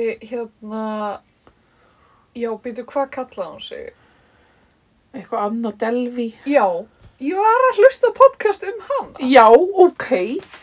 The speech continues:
Speaker 1: Það var
Speaker 2: Ég nefnilega, ég er búin að horfa alla þættina.
Speaker 1: Ég, er þetta á Netflix líka?
Speaker 2: Já.
Speaker 1: Ok.
Speaker 2: Þetta er víst mest áhorfðustu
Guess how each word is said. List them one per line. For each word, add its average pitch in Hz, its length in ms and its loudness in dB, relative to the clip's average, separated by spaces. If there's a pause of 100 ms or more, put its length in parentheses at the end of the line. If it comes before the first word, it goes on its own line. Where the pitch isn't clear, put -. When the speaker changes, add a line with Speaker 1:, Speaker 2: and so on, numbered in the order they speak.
(400)
Speaker 1:
Það 254 120 0
var 247 160 0
Speaker 2:
Ég 247 100 2
nefnilega, 240 540 8 (120)
ég 254 200 -4
er 240 80 -14
búin 254 180 -2
að 254 140 -2 (500)
horfa 247 460 2
alla 233 180 2
þættina. 185 600 -4 (600)
Speaker 1:
Ég, 196 200 -10
er 262 180 -4
þetta 208 160 -10
á - 40 -16
Netflix - 680 -14
líka? 226 300 -12 (300)
Speaker 2:
Já. 175 180 -4 (420)
Speaker 1:
Ok. 233 300 -8
Speaker 2:
Þetta 220 400 -2
er 208 80 -4 (180)
víst 208 380 -10
mest - 800 -12 (140)
áhorfðustu 233 1300 -4